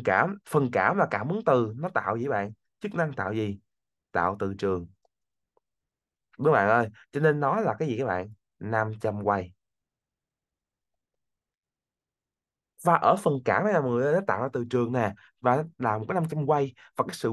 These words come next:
quay của năm trăm nên thằng này còn có một cái tên gọi là rô gì bạn? Rotor là quay. Đúng chưa? Còn máy phát điện còn một hai thành phần nữa là phần gì các bạn?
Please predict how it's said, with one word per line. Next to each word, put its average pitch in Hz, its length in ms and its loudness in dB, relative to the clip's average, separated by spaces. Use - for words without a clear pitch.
quay 202 300 2
của 165 100 -2
năm 175 220 0
trăm 170 320 0
nên 180 240 4
thằng 123 200 -6
này 110 200 -4
còn 101 140 -2
có 151 80 0
một 143 100 2
cái 139 140 2
tên 135 80 0
gọi 90 200 0
là 98 140 -4
rô 123 300 2
gì 110 120 -4
bạn? 104 280 -2
Rotor 107 380 2
là 98 100 -8
quay. 101 280 0
Đúng 147 180 -4
chưa? 131 200 4
Còn 127 180 2
máy 214 260 4
phát 254 220 0
điện 110 300 0
còn 117 180 2
một 107 180 -2
hai 160 240 -4
thành 156 140 -2
phần 117 260 -2
nữa 104 160 2
là 170 80 4
phần 113 280 -2
gì 107 100 -6
các 151 60 -4
bạn? 104 260 0